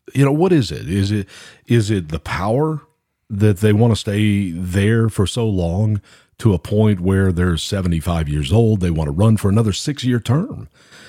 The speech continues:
Uh, yeah, uh, you mentioned there are others. I mean, Dianne Feinstein, Feinstein, however you wanna say that. She's another one right now that just, she,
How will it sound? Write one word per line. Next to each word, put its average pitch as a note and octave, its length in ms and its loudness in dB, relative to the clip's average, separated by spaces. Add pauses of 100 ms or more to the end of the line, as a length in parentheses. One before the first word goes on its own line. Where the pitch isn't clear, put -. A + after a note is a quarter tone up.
(100)
Uh, G2 140 -4
yeah, C#3+ 140 0
uh, A2 180 -2 (100)
you A#2+ 180 0
mentioned A2 640 2
there A2 160 4
are F#2+ 140 2
others. F#2+ 380 0
I G#2 60 -2
mean, F2 260 -2 (120)
Dianne G#2 460 0
Feinstein, G2+ 920 -4
Feinstein, F2 680 -2
however A#2 300 0
you F#2 120 2
wanna E2+ 200 0
say B2 240 -4
that. B1 260 -8 (380)
She's - 260 -2
another B2+ 280 4
one G2 180 4
right F2+ 180 2
now A2+ 280 2
that F2+ 240 0
just, G2+ 340 2 (260)
she, - 460 -4